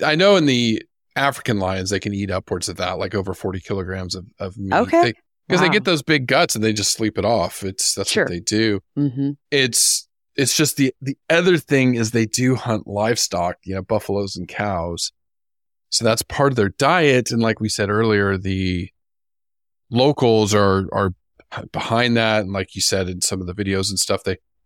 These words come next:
Speaker 1: they have compensation in place. And
Speaker 2: But I've
Speaker 1: it's
Speaker 2: also read, though, that as, uh, the wild ungulates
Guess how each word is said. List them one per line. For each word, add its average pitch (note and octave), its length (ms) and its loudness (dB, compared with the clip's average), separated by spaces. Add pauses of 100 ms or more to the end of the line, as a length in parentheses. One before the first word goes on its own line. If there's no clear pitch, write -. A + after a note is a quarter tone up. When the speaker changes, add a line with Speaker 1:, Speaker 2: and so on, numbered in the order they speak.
Speaker 1:
they G#2 60 -4
have G2 120 -2
compensation G#2 800 0
in G2 140 -4
place. F#2+ 640 -4
And F#2+ 240 -10 (1160)
Speaker 2:
But A#3+ 100 4
I've B3 160 4
Speaker 1:
it's C4 80 4
Speaker 2:
also E4 300 2
read, G#3 200 4
though, G3 160 4
that F3+ 160 0
as, F#3 340 2 (160)
uh, D3+ 380 4
the D#3 120 2
wild E3 480 4
ungulates D#3 500 2